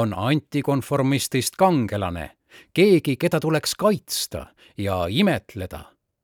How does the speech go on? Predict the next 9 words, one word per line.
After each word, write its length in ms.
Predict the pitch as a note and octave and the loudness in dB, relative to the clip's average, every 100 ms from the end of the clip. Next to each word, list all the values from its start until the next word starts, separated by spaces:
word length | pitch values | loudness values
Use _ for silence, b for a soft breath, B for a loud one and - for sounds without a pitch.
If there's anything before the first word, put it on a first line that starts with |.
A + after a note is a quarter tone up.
| _ _ - | _ _ -2
Vastupanu 760 | G2+ D3+ - - G#2 A#2 A2 G#2+ | 4 4 2 -4 -2 -2 -2 -2
liikumise 560 | B2 - A2 A#2 B2 | -2 -4 -4 -2 -2
hulka 420 | G2+ B2 G#2+ - | 0 -2 -2 -4
kuuluja. 640 | A2+ D#3+ F3+ C3 G#2+ F2+ E2 _ _ _ _ _ _ _ _ _ _ _ _ _ _ _ b b b b b b b _ _ _ _ - | 0 0 2 0 -2 -4 -8 _ _ _ _ _ _ _ _ _ _ _ _ _ _ _ b b b b b b b _ _ _ _ 2
Värisege 600 | A#2+ C#3 A2 F2+ A2 G2 | 6 6 4 -2 -4 -4
selle 300 | F#2 B2+ A2+ | -2 0 0
needuse 680 | A#2 B2+ B2+ A2 A2+ G#2+ A#2 | 2 2 2 0 -4 -2 0
vägevuse 540 | A#2+ B2 A2 G#2 - | 0 0 -2 -2 -2
ees. 480 | A2+ G#2+ F#2+ D#2+ - | -2 -2 -6 -6 -8